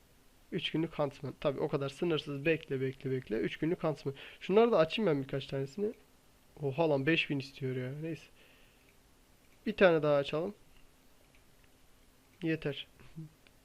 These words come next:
Paramı şu an buna harcamak istemiyorum. Evet. Bir günlük M dokuz yüz iki. Tamam.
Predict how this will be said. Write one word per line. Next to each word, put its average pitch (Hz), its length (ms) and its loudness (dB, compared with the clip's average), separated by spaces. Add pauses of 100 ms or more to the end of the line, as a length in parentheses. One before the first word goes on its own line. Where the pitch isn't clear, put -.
(280)
Paramı 147 380 0
şu - 160 0
an 143 140 2
buna 147 200 2
harcamak 143 360 4
istemiyorum. 139 460 -2 (1600)
Evet. 139 500 -4 (440)
Bir 151 140 2
günlük 139 260 -2
M 139 160 0
dokuz 135 220 -2
yüz 127 80 -4
iki. - 180 -10 (480)
Tamam. 139 340 -2